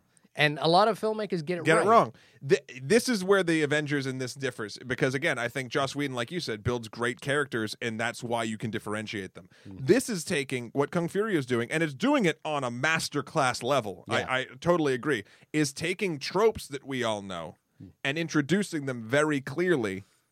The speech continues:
Speaker 2: and going with that. The Mar-, the Marvel universe and sort of everything built to that, and, like, no one knew who the fuck Iron Man was before he was, you know,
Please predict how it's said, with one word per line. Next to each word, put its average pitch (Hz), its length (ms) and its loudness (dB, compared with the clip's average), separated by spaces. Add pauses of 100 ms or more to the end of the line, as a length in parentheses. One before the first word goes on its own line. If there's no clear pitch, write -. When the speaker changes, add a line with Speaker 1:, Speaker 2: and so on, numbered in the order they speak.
(300)
Speaker 2:
and 139 240 -2
going 135 360 6
with 117 160 -4
that. 123 320 4
The 151 160 4
Mar-, 196 320 8
the 160 160 -10
Marvel 202 360 8
universe 147 540 4
and 139 160 -4
sort 147 140 2
of 135 80 -2
everything 131 420 -2
built 160 300 6
to 139 140 2
that, 120 280 2 (100)
and, 127 160 0
like, 120 320 -2
no 160 140 0
one 147 220 0
knew 147 100 0
who 127 80 4
the 117 80 -2 (140)
fuck 139 200 0
Iron 131 280 2
Man 110 220 -4
was 107 260 -4
before 110 320 0
he 110 60 0
was, 107 220 -2
you 120 120 -6
know, 98 220 -6